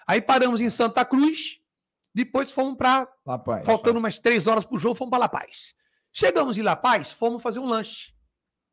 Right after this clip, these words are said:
Speaker 1: Hora do lanche, tal, pra ir direto pro estádio. E eu lembro que arrumaram lá uns quartos e o, e o,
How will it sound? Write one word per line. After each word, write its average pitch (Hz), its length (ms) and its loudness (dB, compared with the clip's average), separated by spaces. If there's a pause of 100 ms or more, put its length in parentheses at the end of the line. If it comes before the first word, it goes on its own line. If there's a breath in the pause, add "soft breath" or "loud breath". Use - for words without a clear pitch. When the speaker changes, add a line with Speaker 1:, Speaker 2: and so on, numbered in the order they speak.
(380)
Speaker 1:
Hora 170 140 -2
do 202 80 -2
lanche, 254 520 2
tal, 233 160 4
pra 254 140 2
ir 294 40 2
direto 311 280 4
pro - 80 -6
estádio. 269 460 0 (1000)
E 226 80 0
eu 320 120 4
lembro 269 340 2
que - 360 -4
arrumaram 226 440 2
lá 202 100 2
uns 190 180 -4
quartos 220 520 0
e 220 40 0
o, - 260 -4
e 233 60 0
o, 220 200 -2